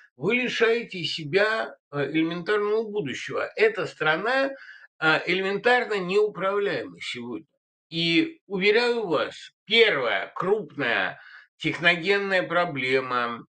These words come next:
или внешняя атака, или инициативный персонаж вроде Пригожина, первый черный лебедь, не стая черных лебедей, а первый черный лебедь,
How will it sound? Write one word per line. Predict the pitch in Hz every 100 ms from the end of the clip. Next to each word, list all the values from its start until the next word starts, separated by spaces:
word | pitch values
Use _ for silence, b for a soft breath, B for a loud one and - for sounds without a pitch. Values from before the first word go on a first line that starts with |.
| -
или | 160 170
внешняя | 151 160 180 156 175 170 180
атака, | 165 143 135 131 123 123 113 113
или | - 156 165 156 151 143 139
инициативный | 151 143 139 147 139 175 165 143
персонаж | 143 135 143 156 143
вроде | 139 147 147
Пригожина, | 143 160 143 135 120 113 110 113 B B B B _ _
первый | 247 262 190 147 135
черный | - 165 139 120 139
лебедь, | 196 254 165 135 -
не | 185 247
стая | - - - 254 226 180
черных | 160 185 160 147 147
лебедей, | 147 151 170
а | 170 -
первый | 254 262 175 139 120
черный | - 160 120 113
лебедь, | 131 139 101 92